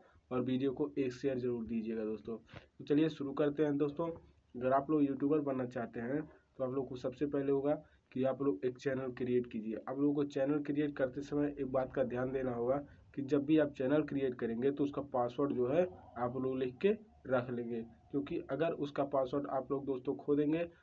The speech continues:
तो आपका वो channel बेकार हो जाएगा। फिर आपको password अगर कहीं से भी channel कहीं से भी forward हो गया या फिर delete हो गया तो आप password से फिर दोबारा वो channel login कर लेंगे, आपको को-, इसमें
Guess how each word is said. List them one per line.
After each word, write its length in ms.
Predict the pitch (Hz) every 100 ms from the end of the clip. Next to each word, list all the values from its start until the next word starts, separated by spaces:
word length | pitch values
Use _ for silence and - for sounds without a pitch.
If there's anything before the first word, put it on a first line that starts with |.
| _
तो 60 | -
आपका 240 | 123 123 127
वो 140 | 123
channel 340 | 123 127 127 120
बेकार 360 | 120 120 120
हो 100 | 120
जाएगा। 260 | 120 120 127
फिर 180 | 127 127
आपको 220 | 117 123
password 560 | 123 117 117 131 127 - _ _ _ _ -
अगर 160 | 117 123 123
कहीं 180 | 127
से 160 | 123 131
भी 100 | 123
channel 360 | 123 123 127 127 123
कहीं 180 | 131 123
से 120 | 123 123
भी 160 | 120
forward 420 | 117 117 120 139
हो 100 | 143
गया 220 | 147 160 165 - _ -
या 80 | 120
फिर 200 | 117 127
delete 360 | 123 123 143 147
हो 140 | 156
गया 160 | 156 170 170 - _ _
तो 360 | 143 147 147 - 127
आप 220 | 127 -
password 420 | 135 123 - 170 165
से 220 | 180 175
फिर 200 | 165 147
दोबारा 400 | 143 127 127 127
वो 140 | 135 127
channel 320 | 135 131 139
login 260 | 117 120 127
कर 180 | 151 143
लेंगे, 200 | 156 165
आपको 280 | 123 - 131
को-, 280 | 131 127
इसमें 260 | 131 131 208